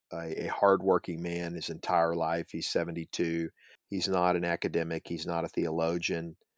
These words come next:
but he's the godliest man I know. And he's also probably one of the most down-to-earth, honest, caring guys I know. And, um, I want that, I want that same type of legacy. What my father has given me,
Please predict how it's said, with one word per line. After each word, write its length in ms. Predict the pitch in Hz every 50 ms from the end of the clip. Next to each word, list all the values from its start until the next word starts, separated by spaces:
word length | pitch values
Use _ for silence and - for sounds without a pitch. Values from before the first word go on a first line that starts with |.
| _ _ _ -
but 400 | - 104 92 87 87 85 - - _ _ _ _ _ _ _ _ _ -
he's 160 | 90 87 -
the 100 | - 95
godliest 640 | 82 78 82 80 80 85 78 85 85 82 - - -
man 180 | 85 82 85 85
I 120 | 85 92
know. 420 | 98 113 139 147 117 82 80 - _ _ _ _ _ _ _ _ -
And 200 | - 82 87 92
he's 160 | 98 92 104
also 320 | 107 110 113 - - 107
probably 360 | 95 - 113 101 98 104 101 92
one 180 | 92 98 95
of 80 | 92 90
the 60 | 92
most 320 | 92 92 90 - - 87
down-to-earth, 1080 | 82 92 90 90 92 92 92 87 82 - - 90 92 90 90 90 92 92 - - - - _ _ _ _ _ _ _ _ _ _ _ _ -
honest, 640 | 92 90 87 87 87 87 87 87 - - - - _ _ -
caring 580 | - - 98 92 90 87 87 87 85 82 82 78
guys 360 | 80 85 82 82 80 82 -
I 120 | 82 78 80
know. 400 | 78 76 76 76 76 76 - _ _ _ _ _ - -
And, 440 | 92 87 87 87 87 87 87 - -
um, 520 | - - 85 82 82 82 82 85 85 85 _ _ _ _ _ _ -
I 160 | - 98 113
want 320 | 127 127 123 123 120 - -
that, 240 | 127 117 113 - - - - - -
I 100 | - 110
want 200 | 113 127 123 -
that 120 | - - -
same 240 | - 123 117 113
type 200 | - 127 110 -
of 60 | 117 113
legacy. 300 | 110 110 107 - - 87
What 180 | 87 90 87
my 160 | 98 104 117
father 440 | 117 - - 113 110 110 113 113 107
has 160 | 107 101 98
given 340 | 98 98 107 101 104 101 98
me, 320 | 101 107 110 104 82 80